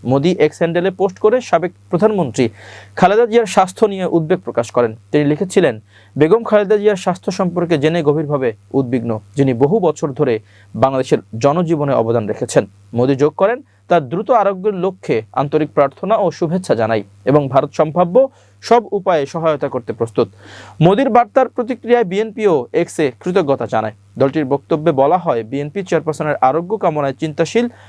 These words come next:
বার্তা ও শুভেচ্ছা জানানোর জন্য বিএনপি আন্তরিক কৃতজ্ঞতা জানাচ্ছে। শুভেচ্ছা এবং সহযোগিতার ইচ্ছাকে বিএনপি গভীরভাবে মূল্যায়ন করেছে।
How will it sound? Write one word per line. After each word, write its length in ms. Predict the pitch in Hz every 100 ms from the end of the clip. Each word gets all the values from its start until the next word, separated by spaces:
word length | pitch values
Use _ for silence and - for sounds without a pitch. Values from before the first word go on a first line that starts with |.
| - -
বার্তা 360 | 139 165 -
ও 120 | 240
শুভেচ্ছা 440 | 196 214 220 240 214
জানানোর 320 | 196 175 170
জন্য 360 | 156 151 139 104 _
বিএনপি 400 | 117 143 165 185
আন্তরিক 380 | 165 139 143 135 -
কৃতজ্ঞতা 440 | 175 185 139 127
জানাচ্ছে। 460 | 110 110 107 - 147 - -
শুভেচ্ছা 500 | 208 208 269 - 277
এবং 180 | 254 254
সহযোগিতার 560 | 226 220 214 208 226 196
ইচ্ছাকে 400 | 190 - 208 214
বিএনপি 420 | 160 185 185 190
গভীরভাবে 460 | 156 170 190 175 165
মূল্যায়ন 400 | 160 180 190 131
করেছে। 360 | 113 101 127